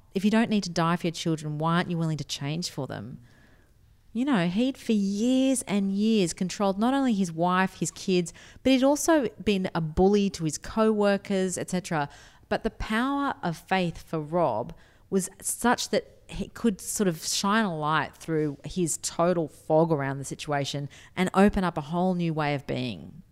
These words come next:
you know, which is something that he then had to fight for. He had to work incredibly hard. He had to let go of his overblown sense of entitlement, very importantly. Um, he had to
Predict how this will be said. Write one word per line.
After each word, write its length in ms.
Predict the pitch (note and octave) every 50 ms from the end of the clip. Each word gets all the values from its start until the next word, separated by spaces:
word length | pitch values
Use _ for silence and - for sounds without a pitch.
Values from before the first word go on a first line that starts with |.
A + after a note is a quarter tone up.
| _ _ -
you 120 | - E3+ D#3
know, 160 | D3+ C#3+ D3
which 220 | E3 F#3+ - -
is 80 | B3+ -
something 220 | - D#4 - C4
that 160 | G#3+ G#3+ -
he 200 | - F#3+ G#3+ A3
then 200 | A3 G#3 G#3+ G#3
had 180 | G3 G3 F3+ F3
to 80 | - D#3
fight 300 | - - D#3 D#3 - -
for. 340 | - D3 C#3+ C#3 C3 C#3 - - - - - - - -
He 100 | - A3
had 100 | G#3+ G#3
to 60 | G3+ F#3
work 280 | F3 F3 E3+ E3+ -
incredibly 540 | F#3+ F3+ - - A3 A3 A3 G#3+ G#3+ G#3 F#3+
hard. 460 | D#3+ E3+ E3 E3+ F#3+ A#3 D#4 F#4+ - - - - -
He 140 | _ - G3+
had 100 | F#3+ F3+
to 100 | - E3
let 220 | D#3+ F3 F3 -
go 140 | - G3+ F#3+
of 80 | F3+ E3
his 120 | E3+ D#3 -
overblown 440 | E3+ E3+ E3 E3+ D#3+ D#3+ D#3 D#3 D3+
sense 200 | - F3+ E3 C#3
of 80 | D#3 C#3+
entitlement, 720 | C#3+ C3+ - - D3 D3 D#3 E3 F3+ A3 D4 F4 - -
very 300 | D#3+ D3+ D#3+ D3+ D3 C#3+
importantly. 720 | C#3+ C#3+ - - D#3 D#3 F3 F3+ F3+ F3 G3+ B3 E4+ D#4+ - - - - - - -
Um, 280 | F#3 F3+ F3 E3+ E3+
he 220 | E3 F3 F#3+ G3+ F#3+
had 200 | G3 F#3 F3 -
to 120 | - D#3